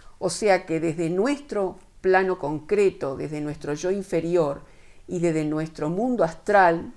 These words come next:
son removidas muchas energías y a veces son disueltos algunos karmas. La liberación de estas deudas kármicas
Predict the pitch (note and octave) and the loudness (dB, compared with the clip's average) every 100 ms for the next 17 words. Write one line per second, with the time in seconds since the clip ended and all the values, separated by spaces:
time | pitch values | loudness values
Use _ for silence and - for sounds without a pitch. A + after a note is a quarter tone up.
0 | - - - - - - - - - - | -20 -20 -20 -20 -20 -20 -20 -20 -8 -2
1 | A#3 A#3 G3+ F#3 G#3 G#3+ G#3 - A3 C#4+ | 0 2 2 2 4 2 2 -2 0 0
2 | C#4 F3 D#3+ C#3+ D3 - G2+ - - - | -2 -8 -8 -10 -12 -14 -14 -14 -16 -20
3 | - - - _ _ - - - E3 D#3+ | -20 -20 -20 _ _ -20 -20 0 4 6
4 | G3 A3 - G#3 G#3 - - - - - | 6 2 -4 -6 -8 -10 -18 -18 -10 0
5 | F#3 F#3 E3 E3 B3 B3 G3 E3 C#3 - | 2 2 -2 -4 4 6 4 -4 -8 -8
6 | - D3 D#3+ F3 E3+ - D3 - A#1+ - | -8 -8 -4 -4 -6 -4 -4 -4 -8 -16
7 | - - - - - - - - - - | -20 -20 -20 -20 -20 -20 -20 -20 -20 -20
8 | - - - - - - - - F3 F#3 | -20 -20 -20 -20 -20 -20 -16 2 8 8
9 | B3+ D#4 C#4 A#3+ - B3+ A#3+ F#3+ D3+ C#3+ | 6 0 2 2 0 2 4 4 0 0
10 | F#3 A#3 - G3 D#3+ E3+ B3+ C4+ A#3 F#3 | 0 0 -2 -2 -2 6 6 6 0 -2
11 | - - A3+ G#3 F#3 D#3 D3+ - D3+ - | -4 4 8 8 4 -2 -4 -6 -6 -10